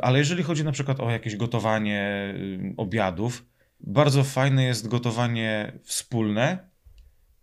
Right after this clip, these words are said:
To jest w ogóle zarąbista sprawa, e, jak się gotuje wspólnie, no ale też nie ma co ukrywać, są takie możliwości, jest, jest taka możliwość,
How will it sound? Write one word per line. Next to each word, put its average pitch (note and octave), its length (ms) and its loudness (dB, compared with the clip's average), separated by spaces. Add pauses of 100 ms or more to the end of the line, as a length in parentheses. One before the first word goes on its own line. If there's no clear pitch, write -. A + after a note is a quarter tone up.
(400)
To C#3 80 4
jest C3+ 180 6
w B2+ 80 0
ogóle C3 240 4
zarąbista A#2+ 480 0
sprawa, A#2+ 580 -2 (440)
e, A2 380 0
jak A2 160 -2
się A2+ 120 -2
gotuje A2+ 300 0
wspólnie, A#2 560 0
no C#3 160 6
ale C3+ 260 4
też C#3 320 0
nie C3+ 120 4
ma C3 160 4
co C3 160 0
ukrywać, B2+ 680 0 (140)
są C#3 320 -2
takie C3+ 240 -2
możliwości, B2+ 640 0 (160)
jest, C3+ 140 -4
jest C3+ 140 -2
taka C#3 180 -2
możliwość, C3 520 0